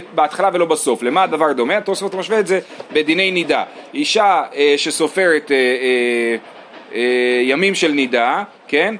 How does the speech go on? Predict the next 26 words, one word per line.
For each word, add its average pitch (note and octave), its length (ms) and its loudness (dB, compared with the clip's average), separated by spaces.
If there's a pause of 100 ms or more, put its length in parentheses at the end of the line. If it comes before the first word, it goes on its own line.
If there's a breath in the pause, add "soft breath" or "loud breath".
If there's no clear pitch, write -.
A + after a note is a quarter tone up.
(220)
אז A2+ 100 -2
היא C#3 80 0
צריכה F#3+ 180 0
לספור G3 340 0
שבעה F3+ 340 2
ימים. D3 460 -2
אני B2+ 80 -4
לא F3 100 0
מדבר F3 260 2
על C3 60 2
שבעה B2 240 -2
נקיים, A2 300 -6
אני G#2+ 100 -8
מדבר D3+ 200 2
על D#3 60 0
שבעה D3+ 280 -2
ימים E3 260 -2
בדין C#3 260 2
נידה C#3 260 2
דאורייתא, B2+ 560 2
כן? D3+ 120 0
היא C#3+ 80 -2
צריכה - 160 -2
לספור E3+ 260 -4
שבעה E3 320 -2
ימים F#3 320 -2